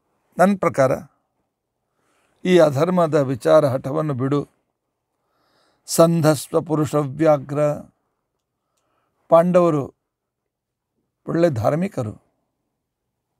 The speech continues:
ಅವರ ಜೊತೆಗೆ ಸಂಧಿಯನ್ನು ಮಾಡಿಕೊ.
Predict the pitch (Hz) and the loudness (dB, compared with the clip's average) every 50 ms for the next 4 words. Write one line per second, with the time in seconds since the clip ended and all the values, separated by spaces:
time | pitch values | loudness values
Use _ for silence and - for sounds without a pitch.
0 | _ _ _ _ _ _ _ _ _ _ _ _ _ _ - 190 208 240 254 226 | _ _ _ _ _ _ _ _ _ _ _ _ _ _ 4 6 6 6 6 6
1 | 262 262 - 254 233 233 190 165 208 196 196 175 185 190 185 175 165 160 147 139 | 4 4 4 4 2 2 0 0 0 0 2 2 2 2 2 0 -2 -2 -2 -2
2 | 135 120 - - - | -4 -6 -10 -18 -20